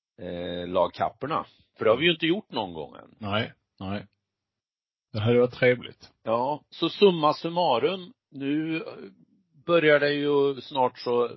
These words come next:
Speaker 1: vara läge att titta fullt ut på rankinglistorna.
Speaker 2: Mm.
Speaker 1: Någonstans i början av juni får vi ju en bild av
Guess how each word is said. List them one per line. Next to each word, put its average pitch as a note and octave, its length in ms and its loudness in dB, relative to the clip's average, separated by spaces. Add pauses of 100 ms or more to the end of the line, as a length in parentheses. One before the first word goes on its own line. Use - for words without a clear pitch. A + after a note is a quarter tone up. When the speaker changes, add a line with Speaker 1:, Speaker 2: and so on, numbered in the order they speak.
(380)
Speaker 1:
vara A2 540 4 (500)
läge A2 440 2
att F#2+ 80 -12
titta F#2 560 -4
fullt G2 400 -14
ut D#3 200 -12
på E3 100 -8
rankinglistorna. F2+ 920 -10 (240)
Speaker 2:
Mm. F2+ 240 -18
Speaker 1:
Någonstans A#2+ 560 -14
i A#2+ 40 -10
början A2 320 -2
av G#2+ 80 -6
juni G2+ 480 -8 (680)
får A2+ 140 -6
vi A2 80 -6
ju A2+ 60 -2
en G#2+ 120 -6
bild G#2+ 320 -2
av F2 320 0